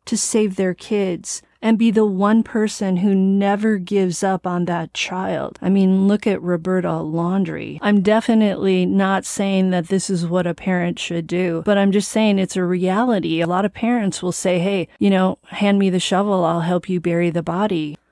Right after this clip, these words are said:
But let's go back to that death row inmate, Gerald Pizzuto Junior. Pizzuto's most recent execution date was scheduled for March twenty-third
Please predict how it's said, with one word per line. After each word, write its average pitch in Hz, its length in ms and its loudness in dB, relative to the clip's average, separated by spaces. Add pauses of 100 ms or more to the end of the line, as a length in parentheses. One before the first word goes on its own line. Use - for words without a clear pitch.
(160)
But 233 120 -4
let's 277 300 0
go 320 180 2
back 208 400 -2
to 214 220 0
that 185 320 0
death 196 360 0
row 185 360 2
inmate, 185 520 0 (240)
Gerald 220 640 2 (100)
Pizzuto 202 960 0
Junior. 175 840 0
Pizzuto's 254 800 2
most 208 360 0
recent 208 520 -2
execution 196 760 -2
date 170 380 -4 (340)
was 226 120 2
scheduled 233 560 0
for 202 220 0
March 190 480 0
twenty-third 202 840 0